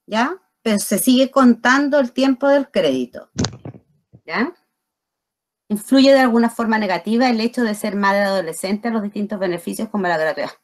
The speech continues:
<laughs> No, linda, influye de forma positiva. Te ayuda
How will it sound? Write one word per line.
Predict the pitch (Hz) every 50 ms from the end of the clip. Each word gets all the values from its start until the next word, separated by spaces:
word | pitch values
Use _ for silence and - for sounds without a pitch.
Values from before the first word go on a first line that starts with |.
| - _ -
<laughs> | 233 - - 349 311 302 277 - - _ _
No, | - 202 196 185 175
linda, | 151 139 120 117 135 131 139 156
influye | 160 156 - 185 185 185 170
de | 165 165
forma | - 185 160 160 151
positiva. | - 139 - - 143 131 - 208 180 131 117 101 - _ _ _ _ _ _ _ _ _ _ _ _ _ _ _ _ _ _ _ _ _ _ _ _
Te | - -
ayuda | 170 165 190 247 233 190 156 - 240 -